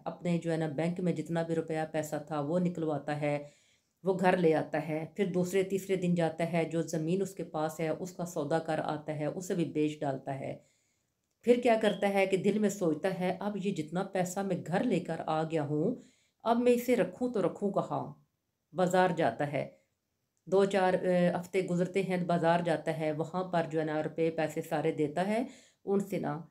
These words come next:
सोने की जो ईंटें होती हैं और चांदी के इस तरह की जो है वो कुछ सिक्के वगैरह लेकर ना वहाँ से आ जाता है। साथ दो मटके भी ले आता है, जो पानी वाला घड़ा होता है ना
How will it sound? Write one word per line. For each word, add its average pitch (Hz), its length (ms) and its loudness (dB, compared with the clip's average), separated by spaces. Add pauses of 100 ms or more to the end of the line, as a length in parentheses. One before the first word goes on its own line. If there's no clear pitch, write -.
सोने 208 540 2
की 208 180 -6
जो 185 340 2
ईंटें 202 320 4
होती 190 360 2
हैं 190 340 -2 (100)
और 175 140 0 (140)
चांदी 180 320 2
के 170 180 0 (440)
इस 220 140 -2
तरह 208 140 2
की 185 140 -4
जो 180 140 0
है 175 160 2
वो 170 220 0 (340)
कुछ 190 200 -4
सिक्के 196 380 0
वगैरह 170 300 4
लेकर 165 320 2
ना 165 140 0
वहाँ 156 280 -4
से - 240 -6
आ 165 120 4
जाता 143 340 -2
है। 139 220 -6 (1000)
साथ 175 340 2
दो 175 180 6
मटके 175 360 4
भी 170 120 0
ले 156 140 2
आता 151 240 0
है, 156 100 -2
जो 160 140 -2
पानी 170 320 -2
वाला 170 180 0
घड़ा 151 280 2
होता 180 240 2
है - 80 2
ना 330 180 -2